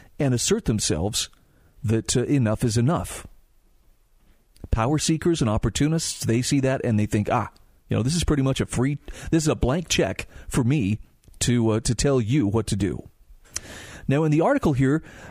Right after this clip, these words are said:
Czech author Milan Kundera begins one of his novels with the observation that the struggle of man against power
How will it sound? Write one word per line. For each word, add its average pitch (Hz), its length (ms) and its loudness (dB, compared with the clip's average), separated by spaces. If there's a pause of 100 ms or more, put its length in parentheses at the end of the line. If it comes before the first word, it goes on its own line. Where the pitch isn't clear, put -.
(180)
Czech 214 320 0
author 160 420 4
Milan 170 460 2
Kundera 135 600 2
begins 127 340 2
one 180 120 2
of 180 60 2
his 160 160 2
novels 120 360 0
with 123 100 0
the 110 120 0
observation 135 580 0
that 117 120 0
the 117 60 0
struggle 220 440 2
of 143 80 0
man 127 300 2
against 113 380 -2
power 117 340 2